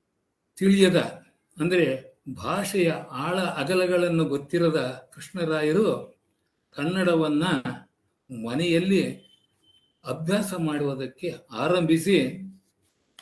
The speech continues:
ಏನೆಲ್ಲ ಶ್ರಮವನ್ನು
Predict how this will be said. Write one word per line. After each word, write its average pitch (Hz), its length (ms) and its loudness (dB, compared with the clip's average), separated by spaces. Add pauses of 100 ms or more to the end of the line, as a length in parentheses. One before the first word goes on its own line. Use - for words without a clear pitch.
(1600)
ಏನೆಲ್ಲ 202 600 4 (160)
ಶ್ರಮವನ್ನು 196 580 4